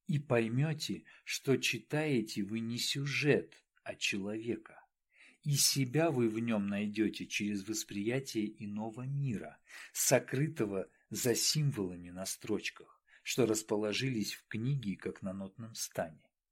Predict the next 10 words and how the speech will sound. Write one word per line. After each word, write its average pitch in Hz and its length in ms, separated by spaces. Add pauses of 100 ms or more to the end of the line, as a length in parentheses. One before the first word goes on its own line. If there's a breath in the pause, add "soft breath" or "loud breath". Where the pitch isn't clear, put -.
(460 soft breath)
И 139 80
я 127 280
прошу 110 640
вас, - 480 (280 loud breath)
проявляйте 143 880
уважение 127 880
к - 120
любому 123 720
автору. - 520 (680 loud breath)
Он – 143 400